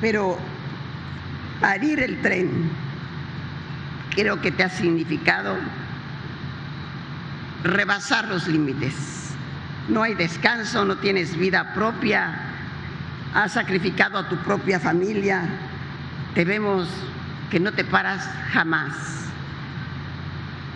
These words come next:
Al Tren Maya es especial. A él le trasplantaste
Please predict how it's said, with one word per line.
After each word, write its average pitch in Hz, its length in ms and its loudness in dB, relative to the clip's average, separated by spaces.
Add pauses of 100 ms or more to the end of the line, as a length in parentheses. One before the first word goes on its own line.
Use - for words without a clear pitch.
(640)
Al 175 100 0
Tren 208 260 4
Maya 185 580 2 (1300)
es 185 180 0
especial. 127 580 2 (680)
A 151 180 4
él 247 320 2 (120)
le 151 80 4
trasplantaste 151 920 2